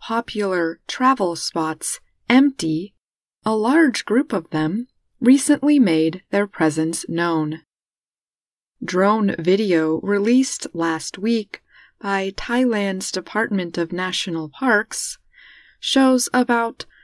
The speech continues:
thirty dugongs off Libong Island. The animals were feeding on seagrass. Every so often,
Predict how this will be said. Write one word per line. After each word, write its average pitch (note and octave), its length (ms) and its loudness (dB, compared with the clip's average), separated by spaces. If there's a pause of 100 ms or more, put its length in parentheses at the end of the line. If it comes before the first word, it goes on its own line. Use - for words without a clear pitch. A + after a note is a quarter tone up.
(300)
thirty C4+ 420 4
dugongs D#3+ 920 -4 (360)
off A3+ 340 -2 (160)
Libong G#3+ 640 2 (100)
Island. A3 640 -4 (1000)
The E3 140 0
animals F3+ 600 -2
were G#3 140 -2
feeding G#3 500 0
on A3 200 -4
seagrass. E3+ 920 -4 (1120)
Every A#3 360 2
so F3 340 -2
often, A3+ 600 -2